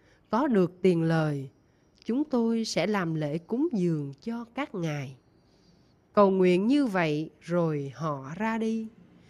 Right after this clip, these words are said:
Khi trở về được an toàn, có được tiền lời, họ nghĩ được vậy là nhờ uy lực của các vị thần, nên giết hại nhiều loài hữu tình,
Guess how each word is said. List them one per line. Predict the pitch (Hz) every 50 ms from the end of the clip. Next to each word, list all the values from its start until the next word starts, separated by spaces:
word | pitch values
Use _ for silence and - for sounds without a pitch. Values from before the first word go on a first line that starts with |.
| - - - - - - - -
Khi | - 311 311 302
trở | - 208 170 202
về | 214 190 196 185 180 170 165 160
được | 156 160 170 165 - -
an | - 262 269 269
toàn, | 254 - 185 175 165 156 147 139 131 131 147 - _ _ _ _ _ _ _ _ _ _
có | - 196 185 269
được | 302 233 185 170 - - -
tiền | 180 175 160 156
lời, | 156 160 165 160 156 151 143 139 131 139 - - - _ _ _ _ _
họ | - - 190 175 160
nghĩ | 170 180 175 165 170 233
được | 220 208 175 160 - -
vậy | 165 165 151 147 147 156 - -
là | 170 170 165 156
nhờ | 147 151 165 170 160 147 139 -
uy | - 247 262
lực | 233 208 180 160 - - -
của | - 156 156
các | 156 - 254 294 - -
vị | 175 165 160 147 139 143
thần, | - - 170 156 143 135 127 131 127 _ _ _ _ _ _ _ _ _ _ _ _ _
nên | - 214 226 226 226 220 208 202
giết | 220 311 349 -
hại | - 190 170 147 139 143 151
nhiều | 170 180 185 180 170
loài | 160 165 170 156 151
hữu | 139 139 156 147 202 -
tình, | - 180 165 151 139 135